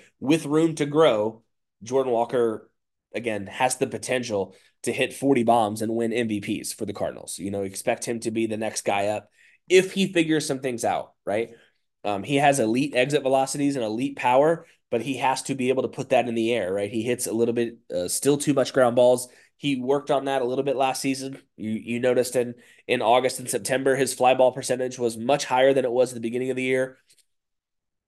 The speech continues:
With exit velocities as high as Jordan Walker has,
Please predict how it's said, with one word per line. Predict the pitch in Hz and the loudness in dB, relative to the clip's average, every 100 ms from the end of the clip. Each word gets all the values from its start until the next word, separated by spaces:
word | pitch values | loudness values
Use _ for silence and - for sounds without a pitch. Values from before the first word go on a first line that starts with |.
| _ _ | _ _
With | - 127 131 | -4 -2 2
exit | 139 139 139 | 2 2 0
velocities | 131 127 - 139 131 | 2 2 0 -2 -2
as | 117 | -2
high | - 127 131 | 0 4 4
as | 123 | 2
Jordan | 117 120 | -2 0
Walker | 117 110 107 | 0 0 0
has, | 127 127 127 - | 0 2 0 -4